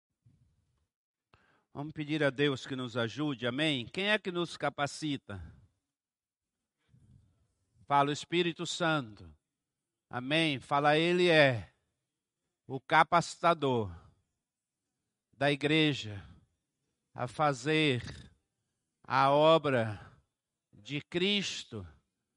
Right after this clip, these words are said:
nesta terra, em nome de Jesus. Espírito Santo, me ensina, me influencia, fala comigo, em nome de Jesus.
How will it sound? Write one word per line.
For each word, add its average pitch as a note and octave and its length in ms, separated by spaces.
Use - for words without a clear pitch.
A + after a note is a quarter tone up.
nesta D#3 520
terra, A#2 640
em D3+ 160
nome E3+ 380
de E3 160
Jesus. C#3 840
Espírito F#3 720
Santo, B2+ 640
me E3+ 320
ensina, D#3 840
me E3 200
influencia, F#3+ 1120
fala F#3+ 320
comigo, F3+ 760
em E3 160
nome G#3 440
de G3 140
Jesus. D3+ 800